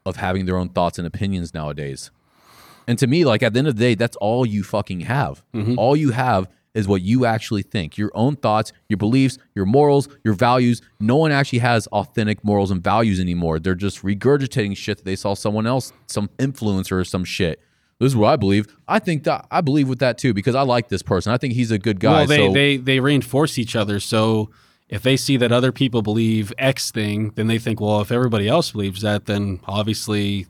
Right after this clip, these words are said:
Speaker 2: that's what makes sense."
Speaker 1: Well,
Speaker 2: So
Speaker 1: it's
Speaker 2: I'm
Speaker 1: tribe
Speaker 2: gonna
Speaker 1: mentality, dude. We,
Speaker 2: Yeah.
Speaker 1: we, we follow trends. Most people.
Speaker 2: Just do what other people are doing. And
Speaker 1: Yeah,
Speaker 2: then,
Speaker 1: but that's,
Speaker 2: you know?
Speaker 1: you don't even realize that you're doing it once again, because that's your subconscious. Your subconscious and just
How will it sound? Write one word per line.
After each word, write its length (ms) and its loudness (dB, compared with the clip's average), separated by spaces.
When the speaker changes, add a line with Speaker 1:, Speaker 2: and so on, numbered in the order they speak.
Speaker 2:
that's 220 -4
what 120 -2
makes 220 -8
sense." 240 2
Speaker 1:
Well, 120 4
Speaker 2:
So 60 2
Speaker 1:
it's 60 4
Speaker 2:
I'm 80 4
Speaker 1:
tribe 140 4
Speaker 2:
gonna 100 4
Speaker 1:
mentality, 480 0
dude. 260 0
We, 180 2
Speaker 2:
Yeah. 140 4
Speaker 1:
we, 100 2
we 140 2
follow 360 2
trends. 340 -2
Most 220 0
people. 260 -4
Speaker 2:
Just 220 0
do 100 4
what 80 4
other 180 2
people 300 -2
are 80 2
doing. 380 0
And 120 0
Speaker 1:
Yeah, 80 6
Speaker 2:
then, 100 4
Speaker 1:
but 200 2
that's, 160 2
Speaker 2:
you 60 2
know? 140 2
Speaker 1:
you 200 2
don't 180 0
even 160 0
realize 220 4
that 80 0
you're 80 0
doing 160 2
it 80 0
once 220 0
again, 200 -2
because 200 -4
that's 180 -4
your 80 -2
subconscious. 640 -4
Your 80 0
subconscious 680 -2
and 140 -4
just 160 0